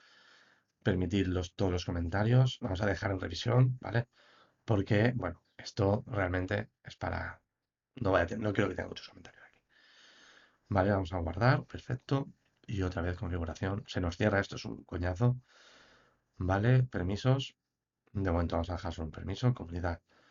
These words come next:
Eh, no hay, no tengo moderadores, no tengo nada de momento, así que nada.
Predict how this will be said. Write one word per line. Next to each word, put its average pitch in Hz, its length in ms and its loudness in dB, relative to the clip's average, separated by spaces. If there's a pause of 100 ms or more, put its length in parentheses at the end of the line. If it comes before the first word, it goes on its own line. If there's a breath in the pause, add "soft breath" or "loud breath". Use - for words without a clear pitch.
(360 soft breath)
Eh, 90 340 -4
no 90 120 0
hay, 85 100 2
no 85 320 -2
tengo 95 160 0
moderadores, 90 640 2
no 92 80 -2
tengo 85 180 -4
nada 85 240 -4
de 85 60 -12
momento, 104 520 0
así - 140 -16
que 87 120 -12
nada. 110 280 0